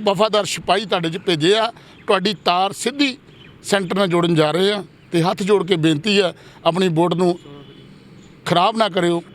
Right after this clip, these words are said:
ਆਉਣ ਵਾਲੀ ਚੌਦਾਂ ਤਰੀਕ ਨੂੰ ਜਿਹੜਾ ਬਟਨ ਪ-, ਬਟਨ ਦਬਾ ਕੇ ਫੁੱਲ ਦਾ ਪੂਰੇ ਵਧੀਆ ਤਰੀਕੇ ਨਾਲ ਆਂਢੀ ਗੁਆਂਢੀ, ਰਿਸ਼ਤੇਦਾਰ, ਭੈਣ ਭਰਾਵਾਂ ਨੂੰ ਦੱਸਿਓ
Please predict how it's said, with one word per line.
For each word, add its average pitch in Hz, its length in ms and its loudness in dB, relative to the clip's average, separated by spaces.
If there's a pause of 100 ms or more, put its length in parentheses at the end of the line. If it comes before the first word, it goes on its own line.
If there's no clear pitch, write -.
(180)
ਆਉਣ 190 160 2
ਵਾਲੀ 190 180 2 (100)
ਚੌਦਾਂ 196 280 2
ਤਰੀਕ 165 240 -2
ਨੂੰ 165 180 0 (420)
ਜਿਹੜਾ 180 220 0 (260)
ਬਟਨ 180 360 0
ਪ-, - 580 -4
ਬਟਨ 175 400 -2
ਦਬਾ 180 260 2
ਕੇ 202 140 -2
ਫੁੱਲ 180 300 -2
ਦਾ 151 160 -2 (1080)
ਪੂਰੇ 277 320 0 (1080)
ਵਧੀਆ 247 320 0
ਤਰੀਕੇ 220 480 -2
ਨਾਲ 190 280 2 (280)
ਆਂਢੀ 202 260 0
ਗੁਆਂਢੀ, 190 360 0
ਰਿਸ਼ਤੇਦਾਰ, 180 540 0
ਭੈਣ 175 280 -2
ਭਰਾਵਾਂ 170 300 0
ਨੂੰ 175 100 0
ਦੱਸਿਓ 165 400 2